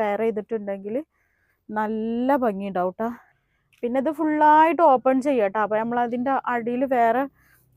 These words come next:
എന്താണ് ടീഷർട്ട് ഒക്കെ അങ്ങനെയൊക്കെ യൂസ് ചെയ്യുന്നവരുണ്ടല്ലോ, അങ്ങനെയൊക്കെ യൂസ് ചെയ്യാൻ പറ്റും. അങ്ങനത്തെ ഒരു ഫുള്ളായിട്ട് ഓപ്പൺ ചെയ്യാൻ പറ്റുന്ന ഒരു ഐറ്റം ആട്ടോ.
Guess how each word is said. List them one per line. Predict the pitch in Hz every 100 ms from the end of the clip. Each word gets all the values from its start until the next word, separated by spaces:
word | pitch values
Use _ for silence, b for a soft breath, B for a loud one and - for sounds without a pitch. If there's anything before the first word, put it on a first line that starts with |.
| -
എന്താണ് | 226 226 233
ടീഷർട്ട് | 240 233 240 233 254
ഒക്കെ | 233 - 233
അങ്ങനെയൊക്കെ | 214 247 - 285 254
യൂസ് | 247
ചെയ്യുന്നവരുണ്ടല്ലോ, | 254 233 214 208 202 196 208
അങ്ങനെയൊക്കെ | 196 208 - 247
യൂസ് | 247 -
ചെയ്യാൻ | 233 220 226
പറ്റും. | 208 - 233 269
അങ്ങനത്തെ | 226 214 - 226
ഒരു | 233 - _ _ _
ഫുള്ളായിട്ട് | 240 247 254 285 226 202 233
ഓപ്പൺ | 202 208 208
ചെയ്യാൻ | 208 190 196
പറ്റുന്ന | 185 185 185
ഒരു | 180
ഐറ്റം | 165 - 156
ആട്ടോ. | -